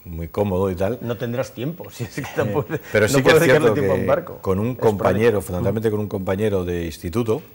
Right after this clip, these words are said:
Speaker 1: eh,
Speaker 2: Mm.
Speaker 1: pues salí durante muchísimo tiempo en, a vela por, por, por Santander. Tenía el,
Speaker 2: Ujú.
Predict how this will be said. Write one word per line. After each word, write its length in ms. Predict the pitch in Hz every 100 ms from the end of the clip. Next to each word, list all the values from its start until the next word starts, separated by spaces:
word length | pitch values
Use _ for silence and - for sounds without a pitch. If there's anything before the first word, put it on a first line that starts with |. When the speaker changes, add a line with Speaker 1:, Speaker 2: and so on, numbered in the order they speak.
| - - - _
Speaker 1:
eh, 140 | 104 104
Speaker 2:
Mm. 40 | - - - -
Speaker 1:
pues 180 | 95
salí 400 | 87 - - 80 85
durante 280 | 95 90 85
muchísimo 800 | 82 78 - 80 92 87 82 78
tiempo 480 | - 90 90 104 104
en, 420 | 90 80 76 73 76
a 120 | 82
vela 300 | 82 87 90
por, 240 | 92 78 73 -
por, 140 | 80 71
por 140 | 78
Santander. 500 | - 73 76 80 104
Tenía 220 | - 80
el, 60 | 82
Speaker 2:
Ujú. 200 | 101 101